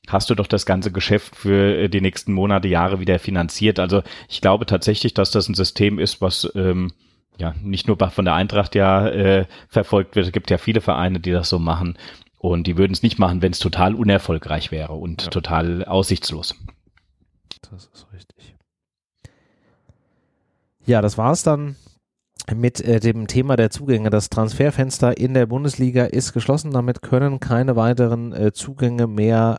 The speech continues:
Speaker 2: realisiert werden, außer vertragslose Spieler.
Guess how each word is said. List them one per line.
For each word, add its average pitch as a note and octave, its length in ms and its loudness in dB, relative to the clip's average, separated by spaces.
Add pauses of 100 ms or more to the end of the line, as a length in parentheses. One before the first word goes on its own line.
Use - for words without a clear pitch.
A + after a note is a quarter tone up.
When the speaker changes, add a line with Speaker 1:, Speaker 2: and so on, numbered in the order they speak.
Speaker 2:
realisiert A2 720 2
werden, G2 220 0
außer G#2+ 320 -2
vertragslose G2+ 640 -2
Spieler. G2+ 340 -2